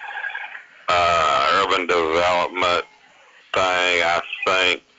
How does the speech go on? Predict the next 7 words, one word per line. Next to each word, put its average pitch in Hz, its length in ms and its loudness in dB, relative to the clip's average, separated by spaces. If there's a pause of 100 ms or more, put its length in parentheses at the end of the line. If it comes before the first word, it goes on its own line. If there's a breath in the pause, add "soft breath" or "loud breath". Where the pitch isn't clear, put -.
(120)
they 85 140 0
got, 85 400 0 (1400 loud breath)
um, 90 920 2
grant 85 400 2
money 92 360 2
or 87 120 2 (120)
something 85 520 -2